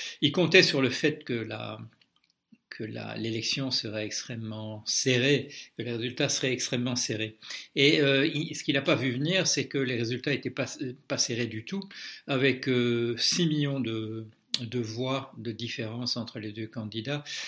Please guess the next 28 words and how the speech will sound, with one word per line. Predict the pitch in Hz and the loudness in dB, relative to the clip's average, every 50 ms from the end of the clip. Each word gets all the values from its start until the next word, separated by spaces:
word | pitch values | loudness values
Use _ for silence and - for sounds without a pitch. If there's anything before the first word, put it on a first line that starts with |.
| - - - _ - | -10 -14 -10 _ -6
euh, | 131 123 123 123 123 123 - - | -4 -2 -2 -2 -2 -4 0 6
et, | 147 143 143 143 135 127 127 - | 8 8 10 10 8 6 4 2
euh, | - 127 120 120 123 117 117 117 - - | -2 -4 -2 -2 -2 -4 -6 -8 -8 -6
un | 123 113 | -6 -4
écart | 113 113 107 - 120 120 123 120 - - | -4 -6 -6 -4 -4 -4 -4 -4 -8 -10
qui | - 123 113 110 110 | -8 -6 -4 -4 -4
se | - - 131 | -4 -4 -4
creuse | 120 - - - 139 113 107 127 | -4 -2 0 2 2 2 2 2
encore | 123 123 123 151 151 156 151 | 0 2 2 2 2 2 2
parce | 139 127 - | 0 -2 -2
qu'il | - 131 | -2 -4
y | |
a | 123 | -6
encore | 117 - 131 123 | -6 -6 -6 -4
des | 120 127 | -2 0
résultats | 127 123 113 123 120 110 - 151 139 | 0 0 0 -2 -4 -4 -2 -2 0
sur | - - - 127 110 | 0 -2 -4 -4 -2
des | 113 120 110 | 0 0 2
régions | 127 127 123 107 113 135 139 139 135 | 2 2 0 2 0 0 -2 -2 -4
qui, | - - 120 117 117 | -2 0 0 0 0
euh, | 117 117 113 - _ - - - - - - - - - - - _ | 0 -2 -6 -10 _ -16 -14 -10 -10 -10 -10 -10 -14 -18 -18 -16 _
qui | - 139 131 | -4 0 0
ont | 123 123 - | 0 0 0
été | 135 127 - - - 120 120 | -2 -2 -2 0 0 2 2
acquis | 120 117 - - - - 143 131 143 | 2 0 -2 -4 -4 -2 -2 0 0
assez | 139 - - - 120 | 0 0 -2 -2 -2
facilement | - - 123 - - - 120 120 131 131 127 127 123 123 | -2 -2 -2 -2 -2 -4 -4 -6 -6 -4 -4 -4 -4 -6
à, | 120 113 | -6 -8